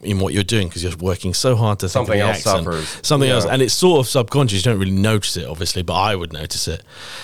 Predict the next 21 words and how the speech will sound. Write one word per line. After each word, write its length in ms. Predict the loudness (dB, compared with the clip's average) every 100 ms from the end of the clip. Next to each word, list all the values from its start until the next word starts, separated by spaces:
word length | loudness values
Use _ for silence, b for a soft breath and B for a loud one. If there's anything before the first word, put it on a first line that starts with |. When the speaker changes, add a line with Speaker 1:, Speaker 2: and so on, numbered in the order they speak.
| B -4
Speaker 1:
Um, 420 | 0 0 -2 -6 B B B B
and 120 | 0
the 40 | 2
only 140 | 2
time 260 | 2 2 4
we've, 340 | 2 0 -6
uh, 460 | -2 0 2 0 -2 -4
managed 340 | -2 0 0 -2
to 100 | -4
successfully 440 | -4 -2 -2 0
do 80 | 0
that 120 | 0
is 100 | 0
I 120 | 0
did 260 | 0 -2 -2
do 180 | -4 -4
a 60 |
film 240 | -4 -4 -2
here 260 | 0 0 -2
in, 220 | -2 -2
uh, 140 | -2